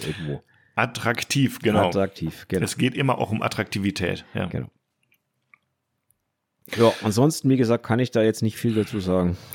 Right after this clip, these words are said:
Speaker 2: Wenn, wenn du, äh, Fragesteller in das, äh, eine, eine Fragestellerin bist, dann vielleicht, äh, kannst du ja mal sagen, wie so deine Erfahrung ist oder ob sich hinter dieser Frage eine Erfahrung verbirgt oder ob die einfach so aus dem Nichts kommt.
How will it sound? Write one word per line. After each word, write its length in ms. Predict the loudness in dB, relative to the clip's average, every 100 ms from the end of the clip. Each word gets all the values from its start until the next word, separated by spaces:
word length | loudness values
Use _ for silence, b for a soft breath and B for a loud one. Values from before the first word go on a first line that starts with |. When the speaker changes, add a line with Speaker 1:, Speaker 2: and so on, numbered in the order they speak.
| B B
Speaker 2:
Wenn, 320 | -2 2 2
wenn 220 | 2 2 2
du, 380 | 0 0 0
äh, 220 | 0 -2 -2
Fragesteller 960 | 0 2 2 2 2 4 4 4 2
in 360 | 2 4 2 0
das, 340 | -2 -2 -4 -2
äh, 320 | 0 2 0
eine, 420 | 0 2 2 0 -4 _ _ _
eine 220 | -2 -2
Fragestellerin 840 | -2 0 0 2 2 4 4 4 2
bist, 240 | 0 0
dann 240 | 2 2 -2
vielleicht, 480 | -6 -2 -2 -2 -6
äh, 200 | -10 -10 -12 -16 -18 _ -4
kannst 240 | -4 2
du 60 | 2
ja 100 | 4
mal 200 | 4 4
sagen, 260 | 2 2
wie 40 | 0
so 120 | 2
deine 220 | 2 2
Erfahrung 420 | 2 2 0 0
ist 160 | -4 -2
oder 180 | 0 -2
ob 120 | -2
sich 160 | -4 -2
hinter 180 | 0
dieser 200 | 0 0
Frage 420 | -2 0 0 0 0
eine 180 | 0
Erfahrung 480 | -2 0 2 2 2
verbirgt 640 | 0 -2 0 0 0 -8 -8
oder 180 | -4 -4
ob 100 | -4
die 100 | -4
einfach 200 | -4 -6
so 100 | -8
aus 120 | -8
dem 100 | -6
Nichts 280 | -4 -6 -8
kommt. 340 | -10 -10 -10